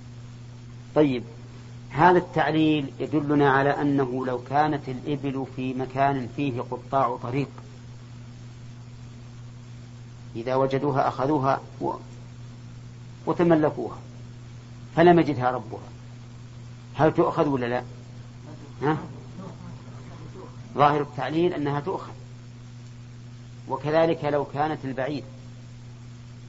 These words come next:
لا تقوى على المشي لكونها مكسورة مثلاً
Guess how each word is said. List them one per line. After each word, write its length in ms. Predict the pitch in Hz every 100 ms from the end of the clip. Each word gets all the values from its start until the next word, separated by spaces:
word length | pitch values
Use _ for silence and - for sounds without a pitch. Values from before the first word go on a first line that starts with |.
| - -
لا 220 | 139 151
تقوى 380 | 156 147 139 131
على 160 | 127
المشي 300 | 123 127 - - - - - - - - - - - - - - -
لكونها 420 | 123 135 151 135
مكسورة 440 | 135 131 - 151 151
مثلاً 340 | 120 120 110